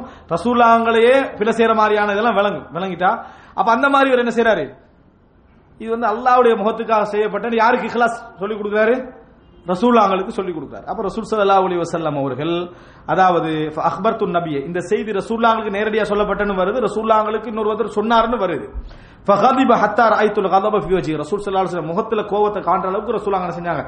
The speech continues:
கோவப்பட்டார்கள். சொன்னார்கள், "வகால யர்ஹமுல்லாஹு மூசா." மூசாவுக்கு அல்லாஹ் ரஹ்மத் செய்யட்டும், லக்கது ஊதிய பி அக்ஸர மின் ஹாதா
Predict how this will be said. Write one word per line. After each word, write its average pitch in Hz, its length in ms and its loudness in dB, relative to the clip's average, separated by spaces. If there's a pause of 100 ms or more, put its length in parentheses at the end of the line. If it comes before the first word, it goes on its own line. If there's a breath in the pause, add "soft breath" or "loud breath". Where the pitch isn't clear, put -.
(280 loud breath)
கோவப்பட்டார்கள். 170 680 4 (100)
சொன்னார்கள், 175 420 2
"வகால 175 320 4
யர்ஹமுல்லாஹு 165 680 2
மூசா." 139 320 -10 (600 loud breath)
மூசாவுக்கு 214 500 2
அல்லாஹ் 175 220 4
ரஹ்மத் 180 320 -4
செய்யட்டும், 156 400 -4
லக்கது 165 380 -2
ஊதிய 233 300 -2
பி 165 80 2
அக்ஸர 185 380 0
மின் 156 160 -6
ஹாதா 165 340 4